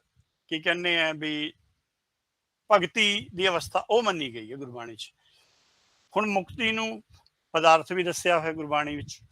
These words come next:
ਇਹ ਬਾਰਾਂ ਜਗ੍ਹਾ ਆਉਂਦਾ ਹੈ, ਪਰ ਕੁਦਰਤੀ ਨੌਵੇਂ ਪਾਤਸ਼ਾਹ ਦਾ ਕੋਈ ਸ਼ਬਦ ਨਹੀਂ ਹੈ। ਪਰ ਆਪਾਂ ਸ੍ਰੀ ਰਾਗ ਮਹੱਲਾ ਪਹਿਲਾ ਤੋਂ ਹੀ ਲੈ ਲੈਂਦੇ ਹਾਂ, ਅਹ, ਜੋ ਥੋੜ੍ਹੀ ਡਾਇਰੈਕਸ਼ਨ ਲੈਣੀ ਹੈ।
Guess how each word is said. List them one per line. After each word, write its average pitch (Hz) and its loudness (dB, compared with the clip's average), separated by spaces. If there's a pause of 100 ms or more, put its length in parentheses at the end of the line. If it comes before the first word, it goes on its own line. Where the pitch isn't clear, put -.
(280)
ਇਹ 185 4 (140)
ਬਾਰਾਂ 151 6
ਜਗ੍ਹਾ 160 2
ਆਉਂਦਾ 139 0
ਹੈ, 156 -10 (340)
ਪਰ 170 0
ਕੁਦਰਤੀ 180 -4
ਨੌਵੇਂ 160 -2
ਪਾਤਸ਼ਾਹ 165 -4
ਦਾ 160 -6
ਕੋਈ 165 -6
ਸ਼ਬਦ 147 -4
ਨਹੀਂ 147 -10
ਹੈ। 151 -8 (920)
ਪਰ 180 6 (280)
ਆਪਾਂ 170 0
ਸ੍ਰੀ 156 -4
ਰਾਗ 160 6
ਮਹੱਲਾ 151 -2
ਪਹਿਲਾ 165 0
ਤੋਂ 180 -4
ਹੀ 175 -6
ਲੈ 147 -4
ਲੈਂਦੇ 151 -4
ਹਾਂ, 160 -8
ਅਹ, 139 -10
ਜੋ 139 -8
ਥੋੜ੍ਹੀ 147 -8
ਡਾਇਰੈਕਸ਼ਨ 139 -6
ਲੈਣੀ 156 -2
ਹੈ। 254 -4